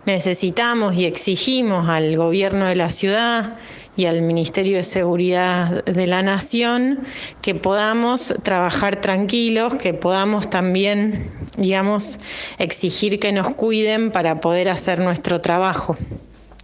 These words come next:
Eh, por esa razón, cuando sucedió eso, ese día lunes decidimos cerrar. Eh, el martes y el miércoles seguimos cerrados porque no pudieron,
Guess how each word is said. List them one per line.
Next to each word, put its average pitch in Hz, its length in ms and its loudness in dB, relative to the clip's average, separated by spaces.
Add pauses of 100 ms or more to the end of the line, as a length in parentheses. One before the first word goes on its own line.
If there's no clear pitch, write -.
(340)
Eh, 180 380 0 (380)
por 196 160 0
esa 208 240 0
razón, 247 920 -2
cuando 175 320 2
sucedió 196 540 0
eso, 226 440 0
ese 196 280 0
día 196 240 2
lunes 202 320 2
decidimos 190 600 2
cerrar. 254 600 0 (480)
Eh, 180 440 2
el 180 200 2
martes 202 440 0
y 190 100 2
el 180 100 2
miércoles 220 800 0
seguimos 196 500 0
cerrados 226 560 0
porque 214 540 0
no 214 260 0
pudieron, 208 880 2